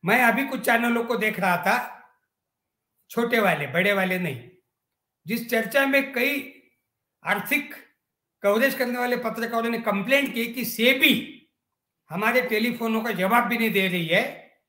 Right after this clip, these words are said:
हम Hindenburg report को लेकर उनको चर्चा करने के लिए, उनको जवाब मांगने के लिए, उनकी प्रतिक्रिया जानने के लिए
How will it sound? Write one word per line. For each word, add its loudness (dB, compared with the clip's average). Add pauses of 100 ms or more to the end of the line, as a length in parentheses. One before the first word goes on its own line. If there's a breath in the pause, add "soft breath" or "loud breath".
(400)
हम 0
Hindenburg 2
report -2
को -4
लेकर -4
उनको -8
चर्चा -4 (400)
करने -6
के -6
लिए, -2 (400)
उनको -4
जवाब 2
मांगने 0
के -4
लिए, 0
उनकी -6
प्रतिक्रिया -6
जानने -2
के -6
लिए -4